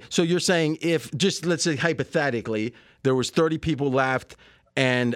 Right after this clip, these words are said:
um, it's a nine million dollar prize,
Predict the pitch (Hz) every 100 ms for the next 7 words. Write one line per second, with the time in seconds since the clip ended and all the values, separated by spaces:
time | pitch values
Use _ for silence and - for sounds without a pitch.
0 | - 123 123 120 117 - - 131 120 131
1 | 131 147 147 143 139 135 127 123 120 -
2 | 147 131 113 107 107 113